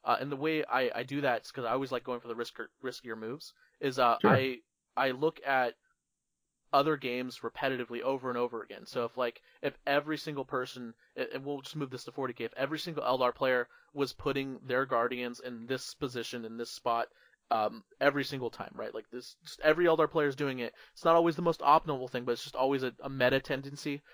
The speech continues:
Speaker 1: Um, I will do this weird kinda feint maneuver to get those Guardians to move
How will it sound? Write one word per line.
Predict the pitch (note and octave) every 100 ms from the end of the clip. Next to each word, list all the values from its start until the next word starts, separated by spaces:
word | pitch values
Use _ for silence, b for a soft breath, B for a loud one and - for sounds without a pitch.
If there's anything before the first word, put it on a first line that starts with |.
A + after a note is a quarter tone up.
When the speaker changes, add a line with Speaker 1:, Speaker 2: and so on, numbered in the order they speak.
| b b -
Speaker 1:
Um, | C3 A#2+
I | C#3 D#3
will | D#3 D3+ C#3+ - D#3
do | D3 D#3
this | C#3+ -
weird | C#3 D#3+ D#3+ D3 C#3 - b b
kinda | - D3+ C#3 B2 - _
feint | F3+ E3+ - - -
maneuver | D3+ E3+ E3 C#3+ C3+ B2+
to | C3+
get | C3
those | C#3+
Guardians | C3 C#3 C3+ C3 -
to |
move | B2+ C3 C3+ B2